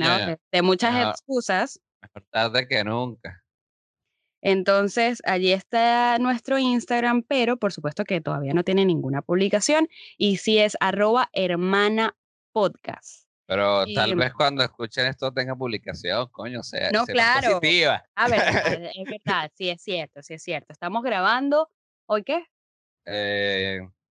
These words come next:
Speaker 1: Hoy es
Speaker 2: ocho de
Speaker 1: miércoles.
Speaker 2: enero, ocho de enero.
Speaker 1: Hoy es miércoles ocho de enero y esto va a estar, eh, ya,
Speaker 2: Caliente.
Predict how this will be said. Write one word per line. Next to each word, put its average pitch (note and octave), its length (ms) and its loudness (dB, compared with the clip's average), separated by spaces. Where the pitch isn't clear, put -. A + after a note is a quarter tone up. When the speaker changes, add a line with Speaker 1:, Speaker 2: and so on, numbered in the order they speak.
Speaker 1:
Hoy G#3 180 -4
es A#3 100 0
Speaker 2:
ocho A#3+ 40 -4
de A3+ 60 -2
Speaker 1:
miércoles. C4+ 400 2
Speaker 2:
enero, B2 420 2
ocho A2+ 220 -4
de B2 80 2
enero. G#2 340 -4
Speaker 1:
Hoy F#3 160 -8
es G3+ 100 -6
miércoles A#3+ 680 -2
ocho B3 380 0
de B3+ 80 0
enero A#3 440 0
y E4+ 380 2
esto A3+ 320 -2
va C4+ 80 2
a C4+ 40 -2
estar, C#4 380 -4
eh, G3 920 0
ya, A3 440 2
Speaker 2:
Caliente. D3+ 500 -2